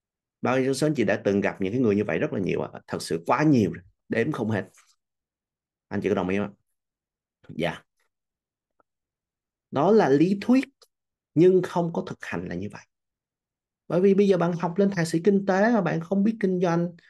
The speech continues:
bạn, bạn biết nhưng bạn không làm kinh doanh được thì cũng như không. Anh chị có đồng ý không ạ? Dạ. Bạn biết kinh doanh đấy, bạn biết, bạn có kiến thức đấy, nhưng mà bạn không có biết, bạn không làm được, bạn không ứng dụng được, bạn không có áp dụng vào cái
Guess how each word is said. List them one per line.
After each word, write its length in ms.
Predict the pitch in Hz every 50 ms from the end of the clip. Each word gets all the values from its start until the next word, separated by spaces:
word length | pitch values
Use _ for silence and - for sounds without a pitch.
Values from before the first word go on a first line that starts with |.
| _ _ _ _
bạn, 280 | - 127 139 160 160 160 -
bạn 240 | - - - 135 170
biết 240 | 202 240 277 311 320 - -
nhưng 180 | 180 175 165 160
bạn 140 | 123 120
không 240 | - - - 185 180
làm 320 | 165 165 - 139 139 143 -
kinh 200 | 208 180 180 185
doanh 280 | 170 156 165 175 175
được 200 | 147 131 120 120 -
thì 180 | - 147 139 143
cũng 200 | - - 180 202
như 100 | 196 180
không. 380 | - - 185 180 196 202 202 - _ _ _ _ _ _ _ _ _ _ _ _ _ _ _ _ _ _ _ _ _ _ _ _ _ _ _
Anh 140 | - 170 175
chị 100 | 160 151
có 80 | 175 180
đồng 140 | 160 160
ý 60 | 170 185
không 80 | 185
ạ? 80 | 160 156 151 - _
Dạ. 280 | 165 175 202 214 226 240 240 - - _ _ _ _ _ _
Bạn 260 | 147 147 156 175 190
biết 180 | 208 262 277 285 277 -
kinh 200 | - 208 202 202
doanh 240 | 202 185 190 196 196
đấy, 120 | 226 262 - _ -
bạn 200 | 139 143 160 180
biết, 220 | 240 277 285 -
bạn 120 | 147 156 156
có 160 | - 220 233 233
kiến 180 | 247 247 277
thức 140 | 269 - - -
đấy, 100 | 285 294 - _ _ _ _ _ _ -
nhưng 80 | 220 233
mà 80 | 226 196
bạn 160 | 143 165 170
không 280 | - - 233 226 -
có 140 | - - 254
biết, 160 | 247 302 277 - - _ _
bạn 120 | - 156 175
không 180 | - 233 226
làm 280 | 214 180 147 147 156 160
được, 140 | 156 160 -
bạn 100 | 160 165
không 200 | 165 220 208 -
ứng 280 | - 220 277 294 247
dụng 220 | 160 143 143 151 151
được, 180 | 139 143 143 - - - - - - - _ _ -
bạn 160 | - 147 165
không 360 | 165 214 214 214 214 208 196 202
có 280 | 202 185 185 196 202 202
áp 240 | - 226 269 - -
dụng 340 | 160 151 - 107 131 147 147
vào 200 | 156 139 131 131
cái 120 | - 202